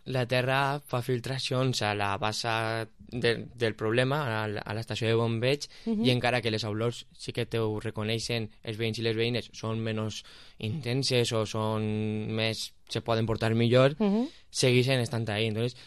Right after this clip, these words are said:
Speaker 1: lo que a nosaltres mos dona més malícia, diguem, és que se posa en dubte la veu, la, l'experiència de, dels
Speaker 2: I quan,
Speaker 1: veïns.
Speaker 2: i quan vostès veuen tot això,
Speaker 1: Hmm.
Speaker 2: allí, eh, se pot, se pot, no sé, podem, els oients poden saber quina conversa tenen vostès allí?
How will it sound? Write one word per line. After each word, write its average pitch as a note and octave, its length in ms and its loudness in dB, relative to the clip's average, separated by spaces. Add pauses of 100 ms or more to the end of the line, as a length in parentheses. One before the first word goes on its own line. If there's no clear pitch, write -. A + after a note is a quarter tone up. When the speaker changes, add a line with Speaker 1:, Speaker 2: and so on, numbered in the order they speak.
(140)
Speaker 1:
lo C3 140 2
que C3 80 2
a - 20 2
nosaltres C3+ 320 2
mos D3 160 2
dona C#3 180 0
més C3+ 240 0
malícia, C3+ 480 2
diguem, C3 360 2
és C#3 200 0 (220)
que C3+ 100 0
se B2+ 140 2
posa C3 240 2
en C3+ 100 2
dubte B2+ 220 -2
la A#2+ 140 0
veu, A#2 240 0
la, A2+ 400 -2 (340)
l'experiència A#2+ 720 0
de, A2+ 320 4
dels G#3 160 4
Speaker 2:
I - 20 -2
quan, A3+ 220 4
Speaker 1:
veïns. - 80 -10
Speaker 2:
i A3 80 -6
quan G#3+ 180 -4
vostès A3+ 280 -6
veuen B3 200 -4
tot A#3 180 -6
això, B3+ 420 -6 (260)
Speaker 1:
Hmm. B2+ 200 -4
Speaker 2:
allí, G#3+ 420 -4
eh, G3 440 -6
se - 200 -10
pot, F3+ 240 -12
se F3+ 160 -10
pot, F3 180 -8 (140)
no D#3 320 -10
sé, B2+ 180 -14 (300)
podem, D#3 580 -12
els D3 200 -16
oients E3 280 -12
poden F#3+ 220 -12
saber E3 360 -14 (400)
quina G#3 280 -8
conversa E3 500 -12
tenen D3+ 280 -12
vostès C#3+ 300 -12
allí? C#3+ 300 -10